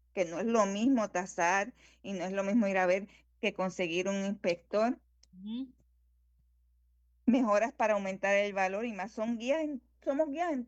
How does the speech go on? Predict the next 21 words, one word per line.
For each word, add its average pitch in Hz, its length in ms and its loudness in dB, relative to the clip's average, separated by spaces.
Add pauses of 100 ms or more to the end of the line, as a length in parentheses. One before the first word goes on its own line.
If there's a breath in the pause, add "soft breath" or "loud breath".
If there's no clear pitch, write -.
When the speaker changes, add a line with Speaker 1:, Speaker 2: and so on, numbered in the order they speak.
(140)
Speaker 1:
todo 294 280 0
el 247 100 -6
proceso, 180 640 -10
en 208 160 -4
todo, 233 400 4 (260)
todo 208 180 4
el 214 100 4
proceso. 196 600 0 (520 soft breath)
Y 294 120 4
sé 277 160 4
que 370 100 2
no 330 80 4
hay 339 60 6
mucho 370 260 0
tiempo, 349 300 0
pero 214 160 2
hay 220 100 2
una 269 160 4
bien, 247 240 2
bien 240 200 0
importante, 226 800 -2